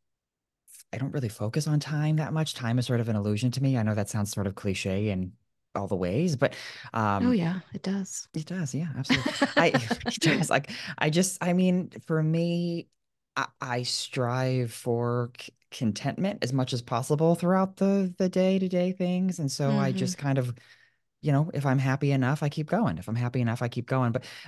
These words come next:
Speaker 1: but it's been, I mean, it's been a busy year. Um, I'm really proud of everything we've accomplished this year. I mean, essentially two years in our field at this point, like,
Speaker 2: Mm-hmm.
Speaker 1: officially, you know, with licenses and all that shenanigans. And,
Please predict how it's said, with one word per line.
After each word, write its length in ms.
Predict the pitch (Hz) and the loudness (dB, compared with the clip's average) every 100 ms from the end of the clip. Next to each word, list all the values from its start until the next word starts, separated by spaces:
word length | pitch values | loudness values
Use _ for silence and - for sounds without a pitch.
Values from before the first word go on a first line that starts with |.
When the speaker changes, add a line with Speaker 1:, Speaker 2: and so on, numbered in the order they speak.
| - | 0
Speaker 1:
but 120 | 233 | 4
it's 160 | 254 - | 4 2
been, 460 | 254 254 247 226 - | 4 6 6 4 0
I 100 | 190 | 0
mean, 340 | 196 190 190 - _ _ _ _ _ | 2 0 -4 -12 _ _ _ _ _
it's 60 | - | -4
been 160 | 160 139 | 2 2
a 40 | |
busy 460 | 117 - 120 120 139 | 0 2 2 4 0
year. 420 | 139 170 247 226 | 2 0 0 -6
Um, 520 | - 123 110 110 110 - _ - | -4 0 2 2 2 -2 _ -6
I'm 160 | 117 | -4
really 260 | 117 143 127 | 0 2 2
proud 340 | 104 123 165 | 0 2 4
of 40 | 123 | 4
everything 320 | 104 104 107 | 2 0 -2
we've 160 | 101 - | -6 -4
accomplished 320 | 110 95 92 | -6 -6 -8
this 120 | - | -4
year. 140 | 101 | -2
I 40 | 113 | 0
mean, 300 | 104 98 95 - - - _ _ _ _ | 0 -2 -4 -14 -20 -20 _ _ _ _
essentially 540 | - - 139 139 123 120 - | -12 0 0 2 -2 -2 -8
two 200 | - 147 | 0 0
years 340 | 131 123 120 | 2 0 0
in 80 | 107 | 0
our 120 | 104 | 0
field 340 | 104 98 92 | -2 -4 -4
at 100 | 95 | -4
this 140 | 95 - | -6 -8
point, 340 | - 90 98 | -4 -4 -4
like, 240 | 95 95 - | -6 -8 -2
Speaker 2:
Mm-hmm. 340 | 202 190 175 | 2 2 2
Speaker 1:
officially, 560 | 165 170 202 98 104 151 | 2 2 2 2 2 2
you 100 | 135 | 2
know, 80 | 113 | 2
with 200 | 104 101 | 2 0
licenses 500 | 104 101 107 101 95 | 0 0 -2 -2 -4
and 100 | 98 | -2
all 100 | 90 | -2
that 120 | 92 | -4
shenanigans. 720 | - 98 82 85 90 107 143 113 | -4 -4 -4 -4 -2 0 2 0
And, 240 | 98 95 | -2 -4